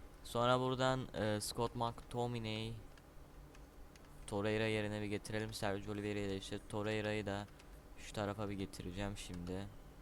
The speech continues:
Bu arada biz şeyi getirmeyi unuttuk. Derrick Köhn. Derrick Köhn pes iki bin yirmi birde yok. O yüzden Derrick Köhn'ü getiremedik. Şu an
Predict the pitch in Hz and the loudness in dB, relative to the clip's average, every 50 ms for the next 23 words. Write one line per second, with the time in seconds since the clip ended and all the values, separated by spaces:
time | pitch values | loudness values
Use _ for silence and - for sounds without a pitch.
0 | - - - - - - - - - - 113 113 113 120 120 127 123 117 107 - | -16 -16 -16 -16 -14 -14 -12 -6 0 4 6 8 8 8 8 6 6 4 2 2
1 | - 123 113 123 131 131 120 - - 123 123 135 139 131 120 113 - 101 98 98 | 4 6 6 8 8 6 4 4 2 0 2 2 2 0 0 0 4 4 6 6
2 | 104 113 - - - 139 131 135 151 160 131 120 110 107 113 - - - 135 135 | 4 2 0 -2 0 2 2 2 2 4 4 4 4 4 4 0 -2 -2 -2 0
3 | 139 135 127 - - - - - 135 123 127 - 101 - - 131 123 127 113 123 | 0 -2 -4 -6 -8 -6 -2 2 2 2 2 0 -4 -2 0 0 2 2 2 2
4 | 127 127 127 131 123 123 135 139 143 151 147 - - - - - - - - - | 2 2 4 4 4 6 6 6 6 6 4 2 -4 -12 -12 -12 -12 -14 -14 -14
5 | - - - - - - - - - - - - - - 107 107 110 113 127 123 | -14 -14 -12 -12 -12 -12 -12 -12 -12 -14 -14 -8 -4 0 0 0 2 2 2 4
6 | 120 117 117 117 117 - - 123 117 120 123 120 117 - - 131 127 127 120 127 | 4 4 4 2 0 -2 -2 0 0 2 2 0 0 0 0 0 0 0 0 -2
7 | 131 - - 123 104 117 117 120 | -4 -4 -2 0 2 2 2 0